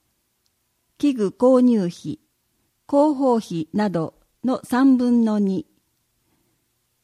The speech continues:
上限額十万円。申請期限八月三十一日月曜日。展示会、商談会への出展に関する補助。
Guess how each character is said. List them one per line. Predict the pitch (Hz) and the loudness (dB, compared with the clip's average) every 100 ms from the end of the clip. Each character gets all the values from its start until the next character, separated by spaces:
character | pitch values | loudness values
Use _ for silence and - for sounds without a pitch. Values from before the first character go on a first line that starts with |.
| _ _ - | _ _ -2
上 | 226 277 | 4 4
限 | 277 277 226 | 4 2 2
額 | 175 165 - 151 - _ 180 | 0 -4 -8 -14 -14 _ -8
十 | 226 247 | -2 2
万 | 240 220 214 190 | 2 2 0 0
円。 | 180 - _ _ _ _ _ _ _ _ _ _ | -4 -6 _ _ _ _ _ _ _ _ _ _
申 | 262 285 | 0 2
請 | 277 277 262 | 2 -2 -2
期 | 269 240 208 | -4 -6 -2
限 | 165 143 - - _ _ | -2 -4 -8 -18 _ _
八 | _ 233 - | _ -6 -2
月 | 269 269 | -2 -4
三 | - 285 254 | -2 0 2
十 | 196 170 | 0 -4
一 | 165 - | -4 -2
日 | 202 196 - 170 - | -2 -2 -6 -12 -10
月 | 175 208 - | -4 -4 -4
曜 | 233 220 180 | -2 -2 -2
日。 | 160 - _ _ _ _ _ _ _ _ _ _ _ _ _ _ _ _ _ - | -8 -16 _ _ _ _ _ _ _ _ _ _ _ _ _ _ _ _ _ -2
展 | 285 285 | 4 4
示 | 269 269 | 2 -4
会、 | 196 165 - - | -4 -4 -6 -10
商 | - 294 | -2 0
談 | 302 302 277 | 2 0 0
会 | 220 190 180 | 0 -2 -2
へ | 170 | -2
の | 160 | -2
出 | 190 226 | -4 -6
展 | 233 - 277 269 | -8 -2 2 2
に | 262 | 2
関 | 247 247 | -2 -2
す | 240 233 | -2 -6
る | 170 151 | -6 -6
補 | 202 | -6
助。 | 180 - | -6 -8